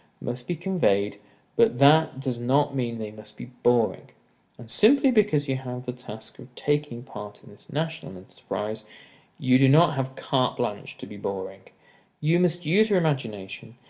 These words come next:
an imagination which is based on sure foundations and which employs all means and methods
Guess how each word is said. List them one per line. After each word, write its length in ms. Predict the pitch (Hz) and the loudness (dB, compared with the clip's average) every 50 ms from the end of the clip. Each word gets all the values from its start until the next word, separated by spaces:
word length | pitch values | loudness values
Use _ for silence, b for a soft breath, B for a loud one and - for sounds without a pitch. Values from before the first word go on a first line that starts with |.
| b b b - | b b b -10
an 120 | - 117 | -6 -4
imagination 800 | 117 117 123 131 147 156 156 156 151 147 135 135 131 135 139 127 | -2 0 2 2 0 0 0 0 2 2 2 0 -2 -2 -4 -4
which 180 | 120 117 - 123 | -4 -4 -4 -4
is 100 | 117 113 | -6 -6
based 420 | - - 117 117 131 127 131 - | 2 4 4 4 4 2 0 -6
on 200 | 123 113 113 113 | -6 -6 -6 -6
sure 520 | - - - - - 170 180 196 202 196 190 | -8 -10 -12 -2 2 4 6 6 6 6 4
foundations 880 | 196 202 202 208 220 220 220 214 202 - - - 104 101 104 107 - b b b b b b _ | 4 4 4 6 6 6 6 4 4 0 -4 -8 -8 -10 -12 -16 -20 b b b b b b _
and 120 | 117 117 | -2 0
which 220 | 120 117 120 - | 0 0 0 -4
employs 560 | 117 113 113 110 - - 110 113 110 110 110 - | -4 -4 -6 -6 -2 2 2 2 2 2 0 0
all 220 | 113 123 135 147 | 2 2 2 2
means 420 | 147 143 135 135 131 131 131 131 | 2 2 2 2 0 0 -2 -2
and 100 | 135 131 | -4 -6
methods 480 | 123 110 110 - _ 131 131 - - _ | -6 -6 -8 -10 _ -14 -14 -14 -18 _